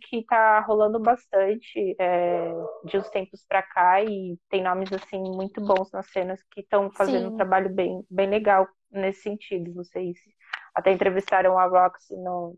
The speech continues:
Speaker 1: na,
Speaker 2: Sim.
Speaker 1: na segunda-feira passada.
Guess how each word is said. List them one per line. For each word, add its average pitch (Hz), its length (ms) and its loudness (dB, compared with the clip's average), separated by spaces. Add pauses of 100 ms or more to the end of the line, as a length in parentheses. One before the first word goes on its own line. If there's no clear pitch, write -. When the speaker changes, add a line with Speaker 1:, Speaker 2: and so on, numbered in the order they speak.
(140)
Speaker 1:
na, 180 300 0
Speaker 2:
Sim. 226 500 -6
Speaker 1:
na 170 160 -6
segunda-feira 185 560 0
passada. 190 760 0